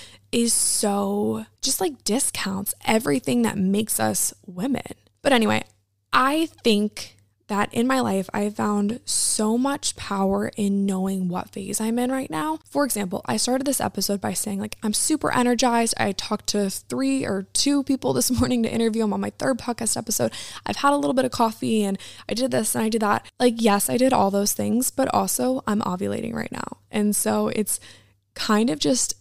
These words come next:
a natural reaction that I would have a lot of energy and feel just kind of chatty and fun. It's the part of my cycle where I'm feeling most energized. And so it's no wonder that I'm getting so much work done and I'm so productive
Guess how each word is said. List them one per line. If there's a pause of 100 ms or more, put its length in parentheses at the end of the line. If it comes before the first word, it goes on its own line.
a
natural
reaction (340)
that
I
would
have
a
lot
of
energy
and
feel
just
kind
of
chatty (400)
and
fun. (140)
It's
the
part
of
my
cycle
where
I'm
feeling
most
energized.
And
so
it's
no
wonder
that
I'm
getting
so
much
work
done
and
I'm
so
productive